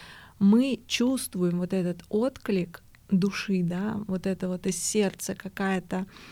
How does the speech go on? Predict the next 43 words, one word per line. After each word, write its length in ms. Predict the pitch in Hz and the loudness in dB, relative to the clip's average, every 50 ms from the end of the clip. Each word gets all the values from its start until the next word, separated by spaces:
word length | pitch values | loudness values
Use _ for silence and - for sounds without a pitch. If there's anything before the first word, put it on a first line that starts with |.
| - - - - - - - | -20 -20 -20 -20 -20 -18 -8
тяга 420 | - - 226 208 202 202 185 175 185 | 0 4 4 6 6 4 4 2 0
такая 400 | 180 196 165 - 185 180 180 180 | -2 -2 -4 -2 0 0 0 0
идёт, 380 | 180 180 196 226 - - - - | 0 0 0 0 0 -2 -6 -6
чем 280 | - - 220 220 226 220 | -2 2 4 6 6 6
бы 80 | 208 | 6
мы 140 | 185 190 196 | 6 4 2
хотели 420 | 196 - 190 185 - 196 190 190 185 | 2 0 -6 -2 0 0 2 2 2
заниматься. 640 | 175 180 180 180 175 170 170 180 180 - - - | 2 2 2 2 2 0 -2 -4 -6 -8 -10 -6
И 120 | - - 208 | 0 2 2
у 60 | 208 | 2
всех 280 | 196 - - 247 254 247 | 2 2 0 -2 -2 -2
свои 300 | - - 220 208 208 214 | -2 -2 0 2 4 2
абсолютно 500 | 202 190 - - 185 185 190 202 - 196 | 2 0 -2 -2 -2 0 -2 0 2 2
интересы 520 | 185 180 180 - 185 185 190 202 - - | 2 2 0 -2 -2 -2 -2 -2 -2 -4
в 60 | 185 170 | -4 -4
детстве. 460 | 170 185 185 180 - - - - 170 - | -4 -6 -6 -6 -8 -10 -10 -12 -12 -6
То 80 | - 190 | -4 -4
есть 160 | 185 180 - | -4 -2 -2
вот 160 | 196 202 196 - | -4 -4 -4 0
один 360 | - 202 190 180 202 196 185 | 2 2 2 4 4 4 4
из 100 | 180 180 | 2 0
таких 320 | - - 175 - 180 180 - | -4 -8 -6 -4 -6 -4 -4
вопросов, 460 | 196 185 196 202 233 311 330 - 277 - | -8 -6 -2 0 0 0 0 -2 -8 -6
который 280 | - 202 - - 190 185 | -6 -4 -2 -2 0 2
можно 320 | 185 190 190 175 165 170 | 2 2 2 2 2 0
себе 280 | 165 - - 170 175 170 | 0 -2 -4 -4 -4 -2
задать 380 | 165 185 175 170 208 277 320 - | -2 -4 -2 0 -2 -2 -2 -4
как 180 | - 247 - | -10 -8 -6
раз, 240 | - 214 208 196 196 | -2 -2 -2 -2 -2
да, 240 | 190 180 180 196 214 - - - - - - - - | -2 -2 -2 -2 -4 -8 -12 -18 -18 -18 -18 -20 -14
чем 220 | - - 175 185 208 | -8 -2 2 4 6
я 120 | 202 185 | 6 6
любила 380 | 175 175 170 170 185 180 180 175 | 4 2 2 2 2 2 2 2
заниматься 540 | 175 185 175 175 180 190 226 254 - - 208 | 2 2 2 2 2 2 2 0 0 -2 0
и 60 | 180 | 2
могла 320 | 175 170 170 175 185 196 | 2 2 2 2 2 0
делать 360 | 185 180 185 185 185 180 175 | 2 2 2 0 0 0 -2
это 180 | 180 175 175 180 | -4 -2 0 0
долго, 420 | 170 165 190 175 170 170 170 - 175 | 2 4 4 4 2 0 0 -2 -2
да, 180 | 170 180 185 180 | -2 -2 -2 0
забыв 340 | 175 180 175 180 196 196 - | 0 0 2 2 2 0 0
про 160 | - - 180 | -2 -2 -2
время. 500 | 175 180 185 185 180 180 180 185 185 196 | 0 0 0 0 0 0 0 -2 -4 -6